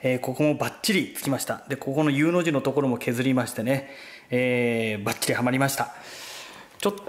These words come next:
と上から見て、これで、これでピント合うかな。もうぴったりくっついちゃってますので、ちょっとこれじゃ分かんないと思うんですよね。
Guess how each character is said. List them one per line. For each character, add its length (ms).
と 220
上 260
か 340
ら 160
見 160
て、 560
こ 100
れ 80
で、 380
こ 120
れ 60
で 120
ピ 160
ン 80
ト 100
合 40
う 100
か 140
な。 240
も 80
う 40
ぴ 100
っ 100
た 100
り 80
く 120
っ 40
つ 80
い 60
ち 80
ゃ 20
っ 40
て 80
ま 100
す 120
の 80
で、 420
ち 40
ょ 40
っ 20
と 80
こ 100
れ 60
じ 60
ゃ 40
分 120
か 100
ん 80
な 80
い 80
と 60
思 100
う 20
ん 20
で 60
す 140
よ 80
ね。 280